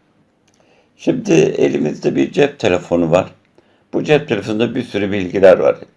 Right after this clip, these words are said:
Baktığın zaman falancanın telefon numarasını bulup anında,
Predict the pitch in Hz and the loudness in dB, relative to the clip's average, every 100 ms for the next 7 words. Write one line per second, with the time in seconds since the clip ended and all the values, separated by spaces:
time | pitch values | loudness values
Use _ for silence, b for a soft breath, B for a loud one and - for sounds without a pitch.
0 | _ _ _ _ _ - 127 127 113 95 | _ _ _ _ _ 2 2 2 0 0
1 | 92 104 - - - 117 110 98 95 90 | 4 2 2 0 4 4 2 0 -2 -2
2 | - 101 92 98 92 85 80 80 - 87 | 0 0 2 -2 -2 0 -2 -2 -6 -6
3 | - 160 b b - - 127 107 107 - | -8 -12 b b -18 -2 0 2 0 4
4 | 120 101 92 85 104 | 4 4 2 4 2